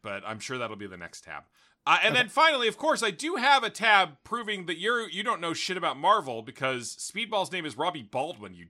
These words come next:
Speaker 1: dumb shit.
Speaker 2: I was thinking of Spider-Man's friend.
Speaker 1: Yeah. Oh, Robbie. Oh, uh, yeah.
Speaker 2: Robinson, Spider-Man? Yeah, Robbie Robinson.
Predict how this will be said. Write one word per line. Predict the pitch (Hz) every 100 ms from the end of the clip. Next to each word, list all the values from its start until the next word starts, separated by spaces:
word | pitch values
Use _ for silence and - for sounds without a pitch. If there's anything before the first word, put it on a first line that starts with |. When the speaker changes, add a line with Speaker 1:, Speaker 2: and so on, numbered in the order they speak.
| _
Speaker 1:
dumb | 95 87
shit. | - 98 113 - _ _ _ _ _ _ _ _ _ _ _ _ _ _ _
Speaker 2:
I | - - 240
was | 277 247
thinking | 262 233 220
of |
Spider-Man's | - 190 196 196 165 156
friend. | - 160 165 104 104 _ _ _ _ _ _
Speaker 1:
Yeah. | 139 247 320 240 -
Oh, | 208 196
Robbie. | 123 151 160
Oh, | 185 208 123
uh, | - 139 147 143 143 139 139 139 139 139 135 135 131 - _ _ _ _
yeah. | - 254 135 82 - _ _
Speaker 2:
Robinson, | - 175 180 175 170 160 160 156 - _ _
Spider-Man? | - - - 143 151 240 277 294 247
Yeah, | 233 170 139
Robbie | 175 196
Robinson. | 175 175 190 165 151 139 135